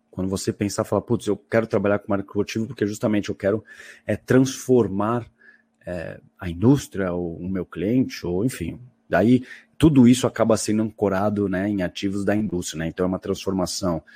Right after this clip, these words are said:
utilizando torneios, utilizando atletas, utilizando equipes, utilizando confederações, projetos incentivados,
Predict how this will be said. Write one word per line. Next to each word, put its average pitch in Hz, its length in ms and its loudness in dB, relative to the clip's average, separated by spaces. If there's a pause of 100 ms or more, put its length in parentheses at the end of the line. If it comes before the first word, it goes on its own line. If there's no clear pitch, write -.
(180)
utilizando 85 480 -6
torneios, 90 480 0
utilizando 82 460 -8
atletas, 92 600 2
utilizando 82 440 -6
equipes, 107 720 2
utilizando 82 840 -8 (120)
confederações, 98 960 0
projetos 90 680 2
incentivados, 90 800 -2